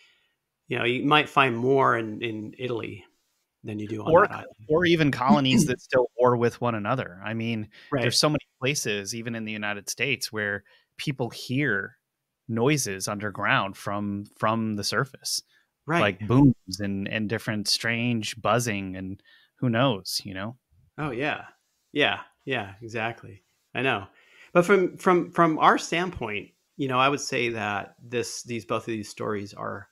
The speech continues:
Speaker 1: are, appear to be true, you know? It looks like they are, because we would get totally different data, uh, if they were,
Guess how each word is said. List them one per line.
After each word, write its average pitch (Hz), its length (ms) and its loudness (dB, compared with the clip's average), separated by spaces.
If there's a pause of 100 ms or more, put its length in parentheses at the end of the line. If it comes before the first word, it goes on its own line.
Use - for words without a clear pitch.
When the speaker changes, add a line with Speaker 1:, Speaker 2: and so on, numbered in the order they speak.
(400)
Speaker 1:
are, 110 320 0 (200)
appear 175 280 2
to 160 80 -4
be 143 80 -2
true, - 300 -4 (360)
you 104 120 -14
know? 107 160 -12 (520)
It 135 80 -2
looks 123 340 -2
like 123 240 -2
they 113 160 -4
are, 110 400 -4 (100)
because 127 500 -2
we 127 240 0
would 147 160 0
get 131 200 0
totally 127 380 -2
different 113 340 -8
data, 104 420 -8 (600)
uh, 50 460 -10 (160)
if - 280 -18
they 147 120 -4
were, 151 420 -4